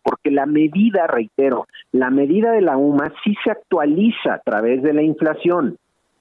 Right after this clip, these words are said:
pero lo que se logró fue desvincular el salario mínimo para que el salario mínimo pudiera crecer más rápido,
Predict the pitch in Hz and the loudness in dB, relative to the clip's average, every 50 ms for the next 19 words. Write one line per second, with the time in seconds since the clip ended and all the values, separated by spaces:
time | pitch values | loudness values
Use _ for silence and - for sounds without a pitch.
0 | _ _ - 165 147 139 139 139 139 135 123 - - 120 - - 135 123 123 120 | _ _ -4 -2 0 0 0 2 2 0 0 -2 -4 -6 -2 -2 0 0 0 0
1 | 113 135 151 190 185 214 202 196 202 196 175 143 135 143 135 131 123 - - 117 | 0 0 -2 -2 -2 -2 -2 0 2 2 0 2 2 2 2 2 0 0 0 0
2 | 117 117 147 170 226 262 254 196 139 117 - - 123 113 120 127 135 147 147 135 | 0 0 0 -2 -2 0 0 0 -2 -2 -2 -4 -2 0 0 0 0 0 2 2
3 | 131 123 127 147 180 196 196 - 135 113 113 - - - 285 - - 156 143 170 | 2 2 2 2 2 0 0 -2 -4 -4 -4 -6 -8 -12 -10 -6 -4 -2 -2 0
4 | 214 240 233 226 247 262 254 247 - - 180 180 202 240 269 254 - 202 175 165 | 0 0 -2 -2 -2 -2 -2 -2 0 2 2 4 4 4 2 0 0 -2 -2 -2
5 | - 202 226 262 254 240 233 220 - 262 - - 330 220 180 - - | 0 -2 -2 0 0 0 0 -2 -4 -4 -2 -2 -2 -2 -2 -4 -6